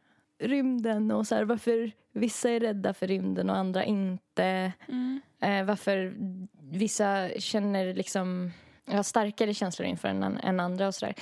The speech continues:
Speaker 1: Skulle
Speaker 2: Mm.
Speaker 1: inte du kunna beskriva bara lite hur du känner inför rymden nu när vi pratar om astrofobi och så där?
Speaker 2: Mm. Alltså, för jag vet att många kan ju få en känsla av trygghet av att känna att de är en del av någonting så stort eller så där.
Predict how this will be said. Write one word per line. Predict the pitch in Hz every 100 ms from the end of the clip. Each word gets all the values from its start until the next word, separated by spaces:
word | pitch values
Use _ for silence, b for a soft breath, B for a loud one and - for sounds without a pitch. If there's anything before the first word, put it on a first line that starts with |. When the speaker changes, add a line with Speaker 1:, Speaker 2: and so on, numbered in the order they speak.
| B
Speaker 1:
Skulle | - 254
Speaker 2:
Mm. | 254
Speaker 1:
inte | 247
du | 277
kunna | 269 254 220
beskriva | 202 220 - 262 254 196
bara | 190 180
lite | 180 180 - 180
hur | 180 180 180
du | 175 175
känner | - - 269 180 -
inför | - - 170 - - 185 - - 202
rymden | 226 185 175 185 190
nu | 185
när | 180
vi | 180
pratar | - 190 196
om |
astrofobi | 190 - 190 185 196
och | 196
så | -
där? | - - _
Speaker 2:
Mm. | 262 262 269 - _ _ -
Alltså, | 262 - 262
för | 277
jag | 262
vet | 254 254
att | 247
många | 254 247 277
kan | 311 277
ju | 269
få | -
en | 233 220
känsla | 226 214 208
av |
trygghet | 196 - 240 220 202 254 247 - -
av | 214
att | 208
känna | 208
att | 196
de | 202 202
är |
en | 196
del | 226 202 185
av | 185
någonting | 190 190 196 190 202 208
så | - - 214
stort | 196 - 220 - - -
eller | 220 220
så | -
där. | -